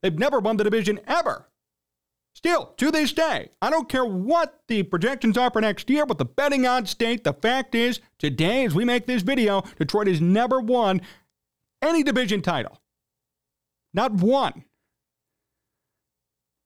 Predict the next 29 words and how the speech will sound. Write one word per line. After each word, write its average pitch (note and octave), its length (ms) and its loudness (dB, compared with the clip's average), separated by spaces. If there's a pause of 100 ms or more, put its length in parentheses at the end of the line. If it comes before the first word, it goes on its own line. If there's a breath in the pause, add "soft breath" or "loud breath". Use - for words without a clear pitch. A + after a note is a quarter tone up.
(560)
So - 120 -2
you F3+ 120 2
can't C#4+ 320 0
say, B3+ 540 0
"Oh, B3+ 300 0
the F3 100 0
losing A3 480 0
sucked - 320 -2
the G3 80 0
life G#3+ 320 0
out A3+ 180 0
of A3+ 80 2
me, A3+ 220 2
and D3+ 200 2
it C3+ 40 0
made A3 240 2
me A3 140 0
hate G3 280 -2
football," G#3+ 400 0
blah, A#3 360 2
blah, F#3 400 2
blah, E3 340 2
because D#3+ 220 -2
at D3+ 80 -2
the F3+ 120 2
end C#4 120 0
of A#3 40 -2
the G#3 100 0
day, G3 300 0